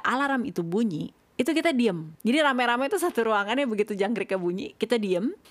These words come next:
kita balik ke nafas. Diem aja dulu,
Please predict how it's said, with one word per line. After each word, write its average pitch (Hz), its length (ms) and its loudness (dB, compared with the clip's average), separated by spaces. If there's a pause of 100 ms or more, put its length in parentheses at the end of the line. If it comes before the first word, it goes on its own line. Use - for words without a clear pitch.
kita 277 240 0
balik 247 240 2
ke 240 80 0
nafas. 180 400 -4 (2500)
Diem 226 240 4
aja 285 240 2
dulu, 160 240 -2